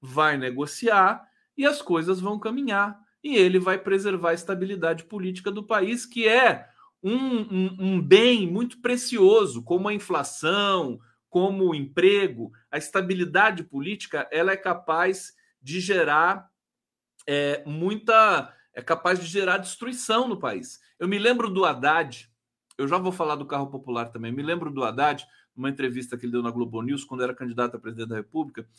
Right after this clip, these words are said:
é, dizendo, eu tava lá com o Merval Pereira, todo mundo ali, é,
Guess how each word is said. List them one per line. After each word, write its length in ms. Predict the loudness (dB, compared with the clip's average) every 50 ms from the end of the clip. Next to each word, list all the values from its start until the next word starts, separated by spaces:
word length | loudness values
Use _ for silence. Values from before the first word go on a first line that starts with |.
| _ _ _ _ _ _ _
é, 200 | -2 0 0 0
dizendo, 500 | 0 -4 -6 -2 -2 -2 0 -2 -4 -6 -4 -2
eu 400 | -2 0 2 2 2 2 0 0
tava 220 | -4 -2 0 0
lá 120 | 0 0 -2
com 140 | -2 -6
o 360 | -6 -6 -6 -10 -10 -12 -10 -6
Merval 340 | -4 -4 -2 -2 -2 -2 -2
Pereira, 400 | -4 -4 -2 0 0 0 0 -2
todo 180 | -6 -10 -10
mundo 200 | -8 -8 -4 -4
ali, 280 | -2 0 0 -2 -2 -4 _ _ _ _ -8
é, 40 | -8